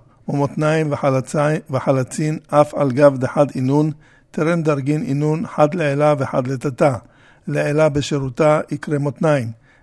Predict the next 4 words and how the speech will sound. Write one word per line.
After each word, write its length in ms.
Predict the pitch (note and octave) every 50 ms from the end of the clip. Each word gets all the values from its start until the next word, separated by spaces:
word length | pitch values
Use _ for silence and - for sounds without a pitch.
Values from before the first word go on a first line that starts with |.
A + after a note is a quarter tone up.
| - -
לטאטא 420 | E3 D3 - D#3+ C#3 A#2 - D#3+ D#3
בסופה 540 | D3 D3 C#3 - C#3+ B2 - D#3+ D3 D3+ D3+ D3+ -
יקרה 280 | D3+ - - D3+ C#3+
חלצין. 680 | - D3 C#3+ C3+ C3+ C3 - F3 D3+ C#3+ C3 A2+ A2